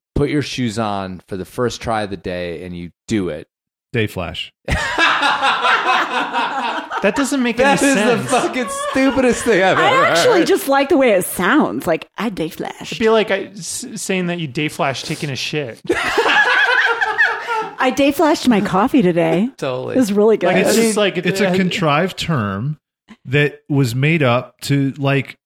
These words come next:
Speaker 2: just
Speaker 1: Day flashed it.
Speaker 2: just bolster somebody's self-importance.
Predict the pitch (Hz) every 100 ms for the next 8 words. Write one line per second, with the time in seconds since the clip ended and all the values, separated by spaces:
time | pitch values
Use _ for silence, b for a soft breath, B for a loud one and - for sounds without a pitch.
0 | - 131 147 208 220 160 113 82 - 80
1 | - 196 - - 190 - 202 185 190 180
2 | 185 175 185 180 180 - 196 156